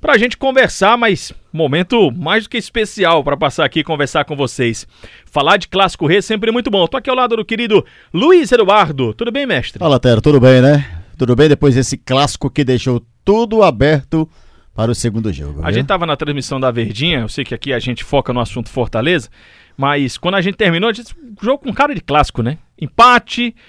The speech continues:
Speaker 1: sem muitas oportunidades, muito respeito de todos os lados, é... Enfim, o jogo retratou, o resultado retratou bem o que foi o jogo, né?
Speaker 2: Muito equilíbrio, né?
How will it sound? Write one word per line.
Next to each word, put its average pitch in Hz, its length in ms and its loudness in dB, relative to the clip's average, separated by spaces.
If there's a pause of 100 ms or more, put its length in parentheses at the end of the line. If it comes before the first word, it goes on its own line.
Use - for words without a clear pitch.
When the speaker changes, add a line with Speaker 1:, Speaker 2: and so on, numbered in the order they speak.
Speaker 1:
sem - 160 -2
muitas 180 300 -2
oportunidades, 170 1160 0
muito 160 240 -2
respeito 160 500 -2
de 139 100 -8
todos 143 300 -4
os 123 140 -6
lados, 190 600 4 (360)
é... 113 800 -2 (240)
Enfim, 240 640 -2
o 240 380 -4
jogo 233 240 2
retratou, 233 480 0
o 196 60 8
resultado 226 360 4
retratou 208 380 0
bem 180 100 -2
o 175 40 -6
que - 40 -20
foi 151 120 0
o 123 40 0
jogo, 117 260 -2
né? 117 220 -2
Speaker 2:
Muito 170 200 -2
equilíbrio, 120 500 0
né? 123 160 -2